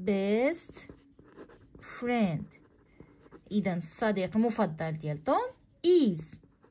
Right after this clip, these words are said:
إذا شنو سماه لينا هو؟ قال لينا سميتو ريشار. فين هو؟ آه، فين دوا عليه؟ مم، this is a photo of my best friend Richard. إذا هنايا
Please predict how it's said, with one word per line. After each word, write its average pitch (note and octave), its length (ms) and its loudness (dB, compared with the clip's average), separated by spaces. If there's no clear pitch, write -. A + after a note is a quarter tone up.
إذا B3+ 180 2
شنو C4 200 2
سماه G#3 360 4
لينا G3 300 0
هو؟ G#3+ 180 2
قال A#3+ 220 2
لينا C4 240 -2
سميتو F#4+ 360 -4
ريشار. - 520 -6
فين G3+ 140 -8
هو؟ - 100 -10
آه، F#3 680 -2
فين F#3+ 220 -6
دوا F#3 160 -6
عليه؟ E4+ 600 -4
مم، A3 1120 -4
this A3 120 -4
is A3 180 -4
a A3 40 -4
photo A3 220 -8
of G#3+ 100 -4
my A3+ 120 2
best C4 380 4
friend C#4 300 0
Richard. - 440 -4
إذا - 100 -10
هنايا D#3+ 520 -4